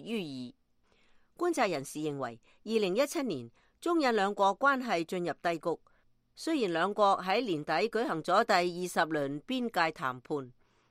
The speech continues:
但嚴重嘅互信缺失使到兩國之間嘅高層會談流於敷衍。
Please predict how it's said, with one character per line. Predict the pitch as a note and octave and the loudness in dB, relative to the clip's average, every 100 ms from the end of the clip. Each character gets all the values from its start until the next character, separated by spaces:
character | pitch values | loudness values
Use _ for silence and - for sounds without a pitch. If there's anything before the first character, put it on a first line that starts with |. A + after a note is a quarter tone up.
| _ | _
但 | G3+ G#3+ | 2 2
嚴 | F3+ D#3+ | 0 -2
重 | E3+ G3 F#3 | 0 -2 2
嘅 | G3+ F#3+ | 2 2
互 | F3+ E3+ | 2 -2
信 | - F#3+ | 0 -2
缺 | - G3 | -2 -4
失 | - A3 G#3+ | 2 2 2
使 | - A#3 | 0 0
到 | A3+ | 2
兩 | F#3 F#3 | 2 2
國 | F#3 | 0
之 | F#3 C4+ | 0 -4
間 | C4 C4+ A#3+ | 0 0 0
嘅 | G3 | -4
高 | G#3 B3+ | 0 -2
層 | - D#3+ C#3 | 0 -4 -2
會 | D#3+ | -4
談 | D#3+ D3 C3 B2+ | -2 -2 -2 -4
流 | D3 C3+ | -4 -4
於 | D3+ A3 | -4 -6
敷 | G#3+ A3 F#3 | -4 -4 -4
衍。 | - C3 D3 | -6 -10 -12